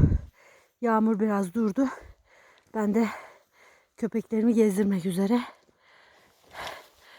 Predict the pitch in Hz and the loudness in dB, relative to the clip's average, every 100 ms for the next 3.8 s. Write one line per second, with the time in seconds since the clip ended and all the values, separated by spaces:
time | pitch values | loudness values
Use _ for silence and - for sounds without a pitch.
0 | - - - - 247 247 247 247 240 214 | -20 -20 -2 4 6 6 6 6 6 4
1 | 220 233 175 262 269 - 240 262 233 233 | 2 0 6 8 8 4 2 4 4 4
2 | 233 - - _ _ - _ _ _ _ | 2 -4 -18 _ _ -20 _ _ _ _
3 | _ _ _ - 208 196 156 | _ _ _ 0 6 6 4